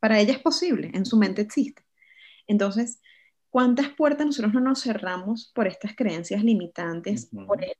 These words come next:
Speaker 1: o ponernos en este rol de yo soy el que sabe y dejo de aprender del resto? Entonces, fíjate, tú has dicho
Speaker 2: Claro.
Speaker 1: tres cosas fantásticas en las que quiero ponerle resaltador allí. Primero,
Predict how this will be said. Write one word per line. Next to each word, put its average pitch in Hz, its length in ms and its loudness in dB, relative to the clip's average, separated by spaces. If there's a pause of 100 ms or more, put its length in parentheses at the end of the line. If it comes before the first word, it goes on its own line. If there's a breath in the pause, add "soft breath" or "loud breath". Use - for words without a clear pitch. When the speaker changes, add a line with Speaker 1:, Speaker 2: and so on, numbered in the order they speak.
(100)
Speaker 1:
o 208 120 -8
ponernos 208 500 -2
en 240 120 2
este 214 280 -2
rol 233 280 4
de 247 120 2
yo 185 120 -2
soy 233 300 0
el 254 100 -2
que 196 120 -4
sabe 208 540 -4 (680 soft breath)
y 226 100 4
dejo 208 260 4
de 277 80 4
aprender 180 480 -2
del 208 200 0
resto? 240 420 -4
Entonces, 185 300 -8
fíjate, 202 440 -4 (360 soft breath)
tú 233 80 0
has 220 60 4
dicho 190 140 2
Speaker 2:
Claro. 175 140 -8 (160)
Speaker 1:
tres - 140 -14
cosas 330 440 -2 (160)
fantásticas 226 760 0
en 254 140 0
las 208 120 -2
que 214 160 -8
quiero 196 400 -2 (460)
ponerle 208 520 4
resaltador 170 720 -2
allí. 170 280 -8
Primero, 165 460 -6